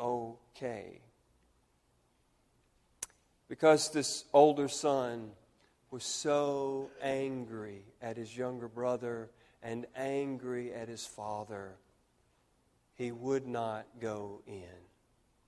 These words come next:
And we're told that the father, in much the same way, is that he went out to the younger son. He now goes out to the older son.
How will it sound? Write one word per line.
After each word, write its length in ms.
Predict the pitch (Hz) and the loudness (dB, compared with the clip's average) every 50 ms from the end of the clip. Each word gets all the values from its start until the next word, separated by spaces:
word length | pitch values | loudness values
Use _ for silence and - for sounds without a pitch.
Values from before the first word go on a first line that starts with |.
| _ _ _ _ _ _ _ _ _ _ _ _ _ _ _ _ _ _ _ _ _ _ _ _ _ _ _ _ _ _ _ _ _ _ _ _ _ _ _ _ _ _ - | _ _ _ _ _ _ _ _ _ _ _ _ _ _ _ _ _ _ _ _ _ _ _ _ _ _ _ _ _ _ _ _ _ _ _ _ _ _ _ _ _ _ -8
And 120 | - 117 | -4 -2
we're 100 | 127 123 | 0 0
told 380 | 120 - 151 151 143 139 139 139 | 0 2 4 6 6 6 4 2
that 140 | 127 120 - | -2 -6 -8
the 60 | 123 | -10
father, 680 | - - 151 147 147 151 151 139 123 113 113 113 110 110 - - - _ - | 2 8 10 12 12 12 12 10 8 2 -4 -6 -8 -10 -14 -20 -20 _ -8
in 120 | 123 127 131 | -4 2 4
much 300 | 143 147 143 143 - - | 4 4 4 2 -2 -4
the 120 | - 135 | -4 -4
same 440 | - - 165 151 151 160 170 170 151 | 0 4 4 6 6 6 4 2 2
way, 360 | 135 131 127 120 117 120 123 | 4 4 4 2 2 0 -2
is 300 | 117 127 127 123 120 120 | 0 0 -2 -2 -4 -2
that 400 | - 135 131 127 127 123 - - - - - - _ | 2 4 6 6 4 2 -2 -10 -20 -20 -20 -16 _
he 140 | - 143 139 | -2 0 0
went 300 | 135 127 139 131 135 135 - | 2 4 2 2 2 0 -2
out 420 | 127 127 135 139 143 - - - - | 0 2 2 2 2 0 -4 -10 -12
to 360 | - 139 135 131 131 127 127 123 127 - | -6 -4 -2 -2 -2 -2 -4 -8 -8 -6
the 100 | 127 127 | -4 -4
younger 600 | 123 123 131 135 143 147 139 120 123 117 110 101 101 | 0 0 2 2 2 0 -2 -4 -4 -4 -6 -6 -8
son. 580 | - - - 107 92 92 92 90 90 90 92 90 _ _ _ _ _ _ _ _ _ _ _ _ _ _ _ _ | -8 -8 -6 -8 -10 -12 -16 -20 -20 -20 -20 -20 _ _ _ _ _ _ _ _ _ _ _ _ _ _ _ _
He 120 | - 123 123 | -4 -2 -2
now 400 | 127 127 131 135 135 135 131 131 | 0 2 2 2 2 2 0 -2
goes 460 | 123 120 123 120 117 120 120 117 - - | -2 -2 0 0 0 -2 -4 -6 -8 -6
out 520 | 123 117 113 117 113 113 110 - - - - _ _ | -4 -2 -2 -2 -2 -4 -6 -10 -14 -20 -20 _ _
to 420 | - - 127 117 117 113 110 110 117 - _ - | -8 -6 -4 -4 -4 -6 -10 -14 -16 -20 _ -12
the 180 | 127 113 120 - | -12 -10 -10 -10
older 480 | - 110 113 117 117 110 - 107 104 98 98 _ _ _ _ | -8 -6 -6 -6 -8 -10 -12 -16 -18 -20 -20 _ _ _ _
son. 240 | - - - - | -14 -12 -12 -12